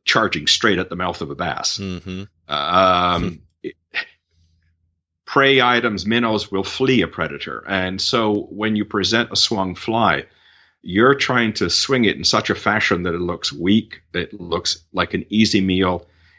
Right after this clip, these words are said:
Speaker 1: it looks interesting, and you don't want to be swinging it aggressively at the fish, because I've actually done this, I've done, run these experiments. Whereas if, if you swing your lo-, your fly line,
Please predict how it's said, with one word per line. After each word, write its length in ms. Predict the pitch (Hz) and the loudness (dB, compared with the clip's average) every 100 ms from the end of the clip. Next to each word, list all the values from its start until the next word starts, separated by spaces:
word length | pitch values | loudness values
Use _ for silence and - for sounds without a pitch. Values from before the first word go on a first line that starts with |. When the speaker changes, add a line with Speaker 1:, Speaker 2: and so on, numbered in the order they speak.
| - | -6
Speaker 1:
it 60 | |
looks 200 | 82 - - | -4 -4 0
interesting, 680 | 107 - 104 95 98 92 90 _ _ _ _ | 0 4 2 4 0 -2 -6 _ _ _ _
and 160 | 101 101 | -2 0
you 80 | 95 | 0
don't 280 | 117 120 | 2 2
want 180 | 104 107 | 2 2
to 80 | 101 | 0
be 180 | 95 87 | -2 -2
swinging 440 | - - 117 101 | -2 0 0 2
it 160 | 90 - | 0 -2
aggressively 680 | 90 82 107 107 104 95 87 - | -12 0 0 2 0 -2 -6 -4
at 200 | 110 135 - | -2 -2 -6
the 80 | 85 | -8
fish, 420 | - 80 - - 101 | -6 -2 -4 -4 -6
because 440 | 92 101 92 90 98 | -6 -2 -2 -2 0
I've 200 | 113 110 | 2 2
actually 320 | 104 - 87 | 0 -2 -2
done 260 | 101 98 98 | 0 0 0
this, 180 | 80 | -2
I've 120 | 90 80 | -2 -2
done, 200 | 92 85 | -2 0
run 200 | 92 98 | -2 -2
these 160 | 87 82 | -4 -6
experiments. 680 | 78 - 98 90 69 - - _ _ _ _ | -6 -2 0 0 -4 -8 -10 _ _ _ _
Whereas 320 | - 98 92 92 | -2 2 2 0
if, 100 | 85 _ _ | -4 _ _
if 180 | 90 85 | -10 -4
you 460 | 104 131 131 120 120 | 2 4 4 0 -6
swing 440 | - - 123 123 | -4 0 2 2
your 180 | 110 104 | 2 2
lo-, 180 | 104 110 | 2 -2
your 160 | 101 95 | -4 -6
fly 320 | - 117 123 | -2 0 2
line, 400 | 143 120 113 110 | 2 0 0 -2